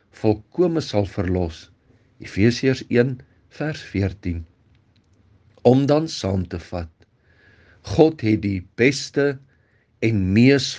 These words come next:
volmaakte plan met jou. Antwoord dan wanneer hy jou roep. Leef naby hom. Leef vir hom met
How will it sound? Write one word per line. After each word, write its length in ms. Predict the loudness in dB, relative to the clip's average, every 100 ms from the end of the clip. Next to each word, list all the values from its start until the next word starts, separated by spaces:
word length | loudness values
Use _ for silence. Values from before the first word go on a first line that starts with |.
| -6
volmaakte 800 | -6 -4 -4 -2 -4 -8 -18 -16 -4
plan 340 | -2 0 -2 -6 _ _ _
met 320 | -4 -2 -4 -4
jou. 400 | -4 -4 -10 -16 _ _ _ _ _ _ _ _ _ 2
Antwoord 640 | 4 4 0 0 0 0 -2
dan 240 | -2 -2 -4
wanneer 400 | -4 0 2 2
hy 100 | 0
jou 160 | -2 -4
roep. 300 | -4 -4 -8 _ _ _ _ _ _ _ -10
Leef 540 | -2 4 4 4 0 -4
naby 580 | -2 0 -2 -2 -2 -2
hom. 300 | -2 -4 -8 _ _ _ _ _ _ _ -6
Leef 380 | 2 6 6 4 -6 -8
vir 180 | -6 -4
hom 280 | -4 -4 -6 -10 _ _ _ -2
met 240 | -2 -2